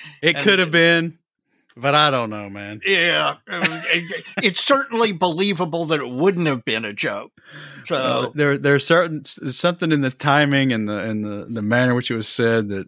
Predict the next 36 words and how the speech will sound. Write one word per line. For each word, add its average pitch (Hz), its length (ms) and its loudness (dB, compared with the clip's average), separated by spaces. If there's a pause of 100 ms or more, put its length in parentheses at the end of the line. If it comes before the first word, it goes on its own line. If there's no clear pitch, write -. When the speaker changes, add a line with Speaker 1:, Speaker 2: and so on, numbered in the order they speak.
(160)
Speaker 1:
I'm 147 320 0
not 139 180 4
so 127 140 0
sure 113 320 2
it 98 80 -4
was 95 160 -8
a 90 80 -12
joke. - 560 -4 (520)
<laughs> 165 120 -2
Speaker 2:
Yeah. 139 220 2 (1200)
Speaker 1:
Uh, 127 60 -4
maybe 156 260 2
not 147 240 2
now, 135 300 2
but 117 160 -4
a-, 117 220 -6
at 135 160 -4
that 175 200 2
time, 110 460 -4 (1500)
I 160 40 -4
mean, 147 100 0
there'd 180 140 2
been 165 160 2
more 160 180 4
people 143 300 0
on 139 100 4
the 120 80 -2
moon 131 480 0
than 101 140 -8
had 98 120 -12
been 101 360 -8
at 113 80 -16
the 107 80 -14
Titanic 110 580 -6
wreck 82 220 -18
site. 85 260 -18